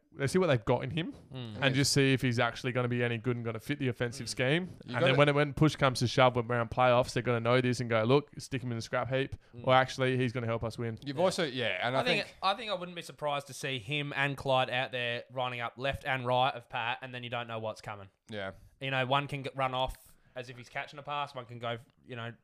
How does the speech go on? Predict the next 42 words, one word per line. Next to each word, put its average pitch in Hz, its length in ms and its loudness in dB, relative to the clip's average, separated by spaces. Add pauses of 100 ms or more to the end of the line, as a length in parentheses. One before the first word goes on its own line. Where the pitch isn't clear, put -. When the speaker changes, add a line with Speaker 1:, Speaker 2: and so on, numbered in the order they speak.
(160)
Speaker 1:
There's 143 140 6
one 202 180 6
Speaker 2:
play 156 220 8
Speaker 1:
coach - 120 0
that 160 80 2
Speaker 2:
action 131 60 -6
Speaker 1:
could 143 200 4
Speaker 2:
fake. 123 100 -4
Speaker 1:
drop 131 300 4
some 131 140 -6
players 120 360 0
is 113 160 -6
in - 40 -18 (140)
Speaker 2:
Oh, 127 280 0
yeah. 107 240 -6 (140)
Speaker 1:
within 143 260 2
a 139 40 4
week, 139 380 4
it's 131 120 0
Speaker 2:
Dream - 140 6
Speaker 1:
old 143 80 2
mate 139 140 4
Andy 123 220 4
Speaker 2:
scenario. 120 180 2
Speaker 1:
Reid. 110 180 -2
Speaker 3:
Yeah. - 160 -12
Speaker 2:
Yeah. 113 200 -4 (220)
He's 147 120 4
Speaker 1:
He 160 60 8
Speaker 2:
gone 196 140 8
to 185 60 2
the 170 80 -2
dream 139 460 -4
coaching 120 340 -8
position. 107 360 -18 (100)
Speaker 1:
He 160 120 4
is 208 100 6
a 214 40 6
historian 139 640 6
of 113 120 -4
the 117 80 -2
game, 120 560 -4